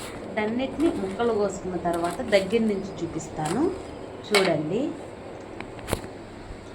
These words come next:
ఇప్పుడు అవన్నీ ముక్కలు కట్ చేసి పెట్టుకున్నాం కదా, ఇప్పుడు వీటిని పక్కన ఒక కళాయి కానీ ఏదన్నా గిన్నె కానీ తీసుకొని అందులో వేసుకోండి. ఇక్కడ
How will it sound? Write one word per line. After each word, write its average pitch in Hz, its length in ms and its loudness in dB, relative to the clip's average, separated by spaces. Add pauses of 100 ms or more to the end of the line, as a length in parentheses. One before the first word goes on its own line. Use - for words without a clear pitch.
(2250)
ఇప్పుడు 247 300 6 (880)
అవన్నీ 185 420 6 (400)
ముక్కలు 190 320 4
కట్ 156 180 6
చేసి 165 200 4
పెట్టుకున్నాం 143 460 2 (120)
కదా, 175 160 2 (520)
ఇప్పుడు 247 300 4
వీటిని 214 340 6 (380)
పక్కన 190 320 6 (380)
ఒక 185 100 6 (100)
కళాయి 170 340 6
కానీ 170 260 4
ఏదన్నా 165 360 2
గిన్నె 160 260 2
కానీ 160 220 2
తీసుకొని 185 400 0
అందులో 151 320 6
వేసుకోండి. 147 500 -2 (2500)
ఇక్కడ 220 180 0